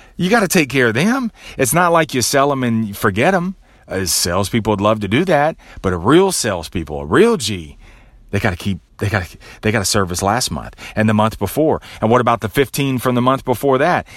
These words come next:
And what about another five that bought six months ago? What about all these different people?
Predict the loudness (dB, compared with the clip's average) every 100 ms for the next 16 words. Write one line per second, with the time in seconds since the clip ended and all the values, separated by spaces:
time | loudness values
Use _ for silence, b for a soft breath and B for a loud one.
0 | B 2 4 4 2 2 0 0 0 2
1 | 2 0 -2 0 0 0 0 -2 -2 0
2 | 0 0 -2 -2 -4 B B 2 2 4
3 | 2 2 2 2 0 -2 -2 -2 -4 -4
4 | -4 -2 -4